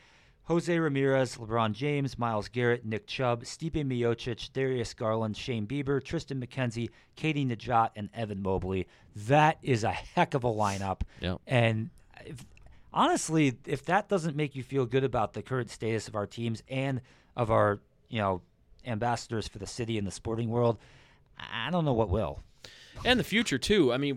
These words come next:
Speaker 2: what, what guy did we name that's, that, uh, outside of LeBron?
Speaker 1: Toward
Speaker 2: What,
Speaker 1: the end of,
Speaker 2: that, that's,
Speaker 1: LeBron and Stipe,
Speaker 2: that's older.
Speaker 1: perhaps.
Speaker 2: Yeah, Stipe.
Speaker 1: That's
Speaker 2: Yeah.
Speaker 1: about it.
Speaker 2: Yeah, so, yeah. Great list. Great, great topic. Um, so that is your top five draft of this week.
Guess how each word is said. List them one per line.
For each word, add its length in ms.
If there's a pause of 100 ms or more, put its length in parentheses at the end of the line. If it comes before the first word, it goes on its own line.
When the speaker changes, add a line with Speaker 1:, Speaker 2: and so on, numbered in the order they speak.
Speaker 2:
what, 280
what 200
guy 220
did 120
we 80
name 300
that's, 540
that, 240
uh, 380 (120)
outside 300
of 140
LeBron? 380 (240)
Speaker 1:
Toward 180
Speaker 2:
What, 60
Speaker 1:
the 140
end 120
of, 160 (360)
Speaker 2:
that, 220
that's, 200
Speaker 1:
LeBron 220
and 80
Stipe, 180
Speaker 2:
that's 180
older. 260
Speaker 1:
perhaps. 460 (220)
Speaker 2:
Yeah, 160
Stipe. 480
Speaker 1:
That's 160
Speaker 2:
Yeah. 60
Speaker 1:
about 260
it. 220 (560)
Speaker 2:
Yeah, 160 (180)
so, 320 (400)
yeah. 140 (480)
Great 240
list. 400 (120)
Great, 320
great 280
topic. 500 (800)
Um, 400
so 140
that 200
is 160
your 100
top 260
five 180
draft 300
of 80
this 180
week. 460